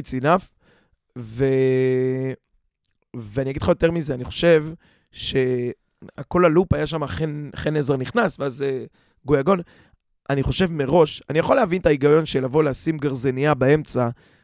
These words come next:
ולהגיד, "אני אקבל מבוריס אינו דברים מסוימים", אבל, ואמרתי את זה כבר מזמן, גויגון בכנף מאוד מאוד קשה לו. פחות יעיל, פחות טוב. אה,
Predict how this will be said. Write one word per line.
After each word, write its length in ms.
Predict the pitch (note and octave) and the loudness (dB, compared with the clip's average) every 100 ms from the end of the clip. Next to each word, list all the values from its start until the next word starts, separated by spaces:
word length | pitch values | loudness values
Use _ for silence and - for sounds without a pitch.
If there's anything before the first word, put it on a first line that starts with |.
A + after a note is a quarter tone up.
| _ - | _ -16
ולהגיד, 640 | A2+ A#2+ B2 A#2+ A#2+ D#3 | -6 -2 -2 -2 0 0
"אני 140 | C#3+ | 0
אקבל 340 | B2+ B2 C3+ C#3+ | -2 0 0 -2
מבוריס 420 | C3+ B2+ C#3 - | -4 -4 -4 -4
אינו 120 | D3+ | -4
דברים 220 | B2+ C3 | -2 -4
מסוימים", 440 | D3 - C3+ E3+ D3+ _ _ _ _ _ - | -4 -2 0 0 -4 _ _ _ _ _ -8
אבל, 300 | A#2 C3 B2+ | -2 -2 0
ואמרתי 340 | B2+ C3 D3+ | 0 0 -2
את 40 | C3+ | -8
זה 60 | |
כבר 140 | - B2+ | -8 -8
מזמן, 360 | B2 A#2+ C#3 A2+ | -8 -6 -8 -4
גויגון 500 | C3 A#2 A#2 D#3+ E3+ - _ _ _ _ _ _ - - | -4 -2 2 0 0 -12 _ _ _ _ _ _ -20 -8
בכנף 540 | B2+ - B2 D3+ D3 - | -8 -6 -2 0 -2 -4
מאוד 520 | C3 B2 C#3 C#3+ C#3 B2 | -4 -4 -2 -2 -2 -6
מאוד 360 | A#2 C3+ C3 | -6 -4 -6
קשה 360 | - A#2+ - A#2+ | -8 -8 -6 -6
לו. 140 | G#2+ _ _ _ _ _ | -6 _ _ _ _ _
פחות 540 | A#2+ B2+ F3+ F3 _ | -6 -2 0 0 _
יעיל, 300 | C#3+ C#3+ D#3+ C#3+ | -2 0 0 -2
פחות 380 | - A2 E3 D#3+ | -6 -2 -2 -2
טוב. 340 | - D#3+ D#3+ D#3 _ _ _ _ _ _ _ _ - | 4 4 4 -6 _ _ _ _ _ _ _ _ -4
אה, 220 | C3 | -2